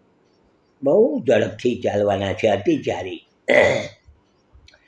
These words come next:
તો અતિચારી ગ્રહ હોય છે ત્યારે કેટલીક વખત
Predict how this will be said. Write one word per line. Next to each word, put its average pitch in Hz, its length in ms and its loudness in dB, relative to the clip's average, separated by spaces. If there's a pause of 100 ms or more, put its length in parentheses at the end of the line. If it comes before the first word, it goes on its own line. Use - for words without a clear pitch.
(360)
તો 135 120 2
અતિચારી 143 720 4
ગ્રહ 117 320 4
હોય 110 340 0
છે 123 240 -2
ત્યારે 117 500 2 (440)
કેટલીક 131 380 2
વખત 95 300 0